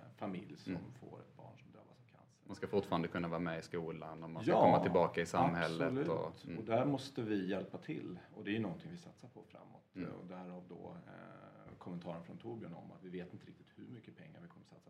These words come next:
Speaker 1: på det, men att det kommer
Speaker 2: Mm.
Speaker 1: bli en ökning, det är klart. Och
Speaker 2: Mm.
Speaker 1: forskningen får vi inte tappa bort, men vi ska öka också stödet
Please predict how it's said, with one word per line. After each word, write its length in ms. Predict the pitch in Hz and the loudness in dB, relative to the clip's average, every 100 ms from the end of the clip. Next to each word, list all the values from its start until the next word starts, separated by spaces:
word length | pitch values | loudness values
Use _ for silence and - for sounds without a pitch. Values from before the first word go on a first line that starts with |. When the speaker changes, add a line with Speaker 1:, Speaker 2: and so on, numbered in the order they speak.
| - | -20
Speaker 1:
på 100 | 87 | -18
det, 60 | 87 | -14
men 120 | 87 | -14
att 120 | 87 | -12
det 60 | - | -8
kommer 100 | 92 | -6
Speaker 2:
Mm. 100 | 87 | -4
Speaker 1:
bli 80 | - | -4
en 100 | 95 | -6
ökning, 460 | 90 - 127 117 | -6 -10 -12 -12
det 120 | 101 | -12
är 40 | - | -14
klart. 440 | - - - - | -16 -16 -18 -20
Och 120 | - | -10
Speaker 2:
Mm. 120 | 92 87 | -10 -8
Speaker 1:
forskningen 360 | 101 - - | -12 -16 -18
får 120 | - 113 | -14 -12
vi 60 | |
inte 120 | 110 - | -12 -12
tappa 240 | - 95 | -16 -14
bort, 280 | - - - | -14 -16 -16
men 140 | 95 92 | -16 -16
vi 60 | |
ska 160 | - - | -18 -16
öka 320 | 98 - 110 | -16 -16 -20
också 220 | - - | -20 -20
stödet 340 | - - - | -20 -20 -20